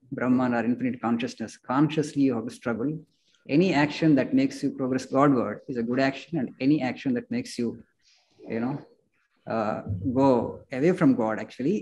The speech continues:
is a wrong action, Vivekananda defines. So if we can control our, I mean, uh, consciously control our actions and accumulate more of good karma,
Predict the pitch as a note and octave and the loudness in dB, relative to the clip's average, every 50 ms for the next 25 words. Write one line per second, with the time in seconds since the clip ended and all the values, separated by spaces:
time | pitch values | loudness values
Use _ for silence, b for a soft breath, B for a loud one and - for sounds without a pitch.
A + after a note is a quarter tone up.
0 | - C#3 B2 A#2+ A#2 A#2 A#2+ A#2+ A#2+ A#2 A#2 A#2 - - A#2 A2+ A2 A2 A#2 A2+ | -4 -4 -2 0 0 0 0 0 0 -2 -2 -4 -6 -6 -6 -4 -2 -4 -4 -4
1 | A#2+ A#2 A2 A2 G#2+ A#2+ B2 - C#3+ A2 G2+ A#2 - b b b b b b b | -2 -4 -4 -2 -4 -4 -2 0 0 0 -2 -4 -8 b b b b b b b
2 | b _ - - C#3 C#3 C3+ C#3 C3 B2 C3 B2+ A#2+ B2+ C3+ B2+ C3 D3 E3 E3 | b _ -4 -2 0 0 2 0 0 0 0 -2 -2 0 0 0 0 2 2 2
3 | D3+ D3 D3 - - - - _ _ _ _ C#3+ C3 B2 B2 A#2+ A2 A2+ G#2 - | 2 2 0 -2 -6 -12 -20 _ _ _ _ -2 0 2 2 2 0 0 -4 -8
4 | - - _ _ _ _ _ _ _ _ _ _ - - C3+ C3+ C#3 C#3 D3+ D3 | -12 -16 _ _ _ _ _ _ _ _ _ _ -8 -2 0 2 2 2 0 0
5 | - D#3 D3+ C#3 C3 C3 B2 - - - _ - - _ _ _ B2 B2 A#2+ C#3 | 2 4 4 6 4 4 2 -2 -8 -18 _ -20 -20 _ _ _ -6 -4 -2 0
6 | C3+ C#3 C3+ B2+ A#2+ B2 B2+ - - - D#3 E3 D#3+ - - - _ _ _ _ | 2 2 2 2 2 0 -2 -2 -2 0 0 0 0 -2 -8 -16 _ _ _ _
7 | _ _ _ - A#2+ A2+ A2+ A2+ A2 - C#3 C#3 C3 C3 B2 B2 B2 A#2+ B2 B2+ | _ _ _ -8 -6 -4 -4 -4 0 2 4 4 4 4 2 0 -2 -2 0 -2
8 | A#2+ A#2 A2+ B2 B2 - - C3+ B2+ C3 C#3+ D3+ E3+ D#3+ - | -2 -4 -4 -6 -6 -2 -2 0 4 4 4 4 4 2 0